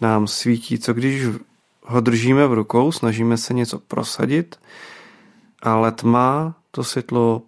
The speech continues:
pohltí, nepodaří se, odmítnou nás lidi, pohrdnou, vysmějí se? Co když se prostě té vizi nedaří?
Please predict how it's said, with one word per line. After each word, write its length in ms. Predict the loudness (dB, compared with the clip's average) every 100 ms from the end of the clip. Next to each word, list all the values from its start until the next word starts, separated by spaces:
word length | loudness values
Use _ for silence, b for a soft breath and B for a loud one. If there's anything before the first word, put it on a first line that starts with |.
| -4
pohltí, 520 | -2 0 -2 -4 -6
nepodaří 600 | -6 -6 -6 -4 -4 -4
se, 400 | -6 -4 -4 -6 b b b b _ _ -2
odmítnou 560 | 2 2 2 2 2
nás 360 | 2 0 -4 -6
lidi, 520 | -4 -2 -2 -4 -8 B B B B B B _ -2
pohrdnou, 560 | 0 2 2 4 4
vysmějí 520 | 2 0 0 2 2
se? 400 | 0 -4 -4 -4 -10 -14
Co 180 | -6 -2
když 240 | -2 -4
se 140 | -8
prostě 800 | -10 -12 -10 -10 -2 0 0 -2 -8 b b b b -6
té 200 | -2 0
vizi 320 | 0 2 0
nedaří? 540 | 0 -4 -8 -10 -12